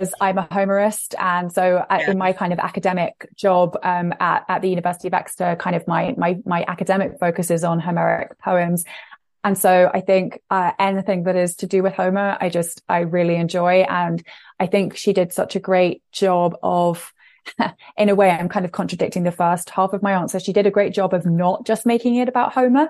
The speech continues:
Speaker 1: And so it was kind of a, a lot about this, the wider myth around Circe and all of the kind of different receptions. And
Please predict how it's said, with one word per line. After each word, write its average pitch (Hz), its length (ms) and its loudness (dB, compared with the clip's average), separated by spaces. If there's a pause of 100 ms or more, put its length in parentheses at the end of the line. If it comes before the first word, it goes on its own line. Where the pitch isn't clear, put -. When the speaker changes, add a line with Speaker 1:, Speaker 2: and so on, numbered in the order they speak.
Speaker 1:
And 202 200 -2
so 190 380 4
it 202 120 2
was 190 140 -4
kind 208 200 -2
of 190 80 0
a, 190 260 0
a 196 100 2
lot 196 240 4
about - 240 -2
this, 175 160 -10
the 180 140 -2
wider 185 480 2
myth 185 280 2
around 185 320 -2
Circe 180 380 -2
and 180 480 4
all 196 200 4
of 185 60 2
the 185 80 -2
kind 185 200 -4
of 175 60 -2
different 190 280 -4
receptions. 180 720 -2
And 180 100 -2